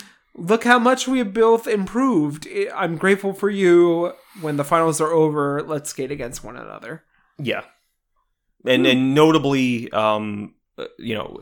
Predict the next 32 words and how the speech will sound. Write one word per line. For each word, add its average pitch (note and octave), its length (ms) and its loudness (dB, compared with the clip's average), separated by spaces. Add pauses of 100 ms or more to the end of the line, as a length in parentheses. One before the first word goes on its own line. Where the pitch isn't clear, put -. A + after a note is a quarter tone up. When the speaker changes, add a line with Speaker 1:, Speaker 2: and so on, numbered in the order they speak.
(140)
Speaker 2:
we, A2+ 240 -10
we A#2+ 160 -8
don't D3 400 2
see D#3+ 520 -2
the B2+ 220 -4
entirety D3 1000 -2
of, D3 440 -4
of C3 340 -2
Longa's, C#3 680 -4
like, B2 140 -6
the G#2+ 80 -4
bottom A#2+ 320 0
of A#2 100 -6
his A2 140 -10
board, B2 520 -6 (140)
Speaker 1:
Yeah. C#3+ 140 -2
Speaker 2:
but B2 100 -2
there's B2 160 -2
something B2 380 -2
key A#2 300 -6
on G#2+ 240 -8
there E2+ 420 -4
that, G#2 140 -2
Speaker 1:
Yeah. A#2+ 80 -10 (140)
Speaker 2:
that G#2 300 -6
will A2+ 140 -6
be G#2+ 120 -8
important G2 580 -12
in G2+ 120 -10
the F2 60 -12
final C2 300 -12
race. A1 300 -12